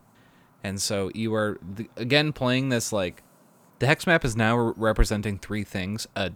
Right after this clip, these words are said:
time distance between you, the, you and the target, uh, a relationship map between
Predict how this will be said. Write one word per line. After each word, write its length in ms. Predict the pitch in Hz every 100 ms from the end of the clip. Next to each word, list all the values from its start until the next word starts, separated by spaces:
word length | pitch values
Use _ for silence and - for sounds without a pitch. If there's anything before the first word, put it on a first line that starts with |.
| -
time 480 | - 113 127 156
distance 480 | 131 131 - 151 156
between 680 | - 127 - 123 127 127 123
you, 200 | 117 110 -
the, 300 | 107 107 95 -
you 320 | 117 110 117
and 200 | - 107
the 80 | 101
target, 520 | - 98 104 101 - - _ _ _ _ _ -
uh, 240 | 104 101 98 -
a 420 | 104 104 101 92 _ _ _ _ _ _ 113
relationship 760 | 117 113 120 127 - 117 127 -
map 520 | 98 98 107 - -
between 600 | 101 - 104 98 95 92